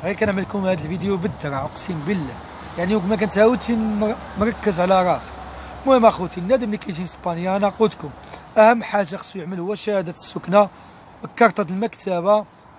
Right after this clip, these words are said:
كارطه ديال الطبيب، لما كتشي كارطه الطبيب يعمل الورقه ديال الطبيب، زائد دراسه، يمشي يقرا اللغه. من بعد اللي يعمل هاد الاربعه د الحاجات يحاول يدبر الخدمه، يعني الخدمه ما غتلقاهاش في الاول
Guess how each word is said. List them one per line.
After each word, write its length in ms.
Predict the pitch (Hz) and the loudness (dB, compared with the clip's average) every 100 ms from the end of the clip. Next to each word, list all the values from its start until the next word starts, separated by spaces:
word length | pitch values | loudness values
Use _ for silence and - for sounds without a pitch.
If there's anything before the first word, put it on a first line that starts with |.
| - | -4
كارطه 260 | - 226 - | 2 2 2
ديال 200 | 185 208 | 4 4
الطبيب، 440 | - 175 180 214 185 - - | 4 0 4 4 4 -10 -2
لما 140 | 220 226 | 0 2
كتشي 260 | 226 - | 2 0
كارطه 240 | 226 220 220 | 0 0 -2
الطبيب 300 | - 190 185 | -2 -4 -2
يعمل 280 | 185 202 156 131 - - | 0 -2 -4 -10 -12 2
الورقه 380 | 190 196 - | 4 4 4
ديال 200 | 175 170 | -4 -4
الطبيب، 360 | 160 - 165 196 - - - - | -6 -6 -4 -6 -8 -20 -20 -6
زائد 360 | 160 214 214 160 | 2 4 4 0
دراسه، 420 | 190 196 185 165 160 | 0 4 4 2 -4
يمشي 200 | - 220 | -4 -4
يقرا 240 | - 196 | 2 2
اللغه. 440 | 196 185 160 - - - - - 220 | 2 2 0 -4 -12 -20 -20 -8 -2
من 160 | 254 | 4
بعد 140 | 247 226 | 6 6
اللي 120 | 226 | 6
يعمل 180 | 220 220 | 4 4
هاد 100 | 180 | 4
الاربعه 400 | 202 170 160 190 | 0 -2 -4 -4
د 40 | |
الحاجات 480 | - 185 196 247 247 - - - | -2 -2 0 0 -2 -10 -20 -6
يحاول 340 | 180 247 269 | 2 4 4
يدبر 380 | 233 190 - 202 | 2 -2 -2 0
الخدمه، 420 | 196 - 170 135 | 0 -2 -6 -8
يعني 200 | 139 202 | -2 -2
الخدمه 380 | 226 - 233 233 | 0 -2 0 2
ما 160 | 240 233 | 2 2
غتلقاهاش 520 | 185 - 220 240 - | 0 6 6 8 2
في 100 | 180 | -4
الاول 480 | 208 - 202 202 | -6 -2 -2 -2